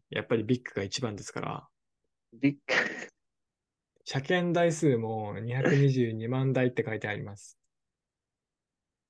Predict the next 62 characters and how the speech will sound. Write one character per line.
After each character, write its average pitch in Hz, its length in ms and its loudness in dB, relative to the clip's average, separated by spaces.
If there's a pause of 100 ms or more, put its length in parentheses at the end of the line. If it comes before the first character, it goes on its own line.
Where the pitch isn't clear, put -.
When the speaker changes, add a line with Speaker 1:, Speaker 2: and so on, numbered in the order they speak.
(280)
Speaker 2:
お 101 360 8
ー、 - 20 6
ゾ 107 160 6
ロ 101 60 8
目。 98 200 6 (600)
Speaker 1:
ゾ 110 120 -6
ロ 107 80 -4
目。 104 200 -10 (920)
車 - 160 -12
検、 135 420 0 (420)
国 - 180 -18
産 143 240 0
ハ 143 140 2
イ 139 80 6
ブ 135 120 4
リ 139 100 6
ッ - 20 -12
ド 139 120 -2
車 127 120 -6
の 107 120 -4
場 107 160 -2
合、 104 160 -2 (200)
三 131 380 -4
万 117 260 -2
一 107 100 -8
千 107 360 -8
二 113 80 -8
百 113 180 -8
五 113 200 -2
十 135 160 4
円 117 140 2
か 113 60 -4
ら 107 60 -4
っ - 20 -6
て - 80 -14
書 - 80 -6
い 110 40 -2
て 117 40 0
あ 113 40 -2
り 123 80 -4
ま 127 100 -4
す - 80 -12
け 123 80 0
ど、 143 400 4 (1700)
私 117 320 -6
は 120 500 0
こ - 140 -8
れ 117 40 -4
の 113 140 -8
プ - 100 -6
ラ 123 80 -2
ス 117 140 -6
三 139 280 0
万 151 180 4
円 143 100 0
請 131 180 -2
求 113 140 -6
さ 110 100 -8
れ 107 80 -6
ま 104 140 -10
し - 60 -10
た。 - 180 -14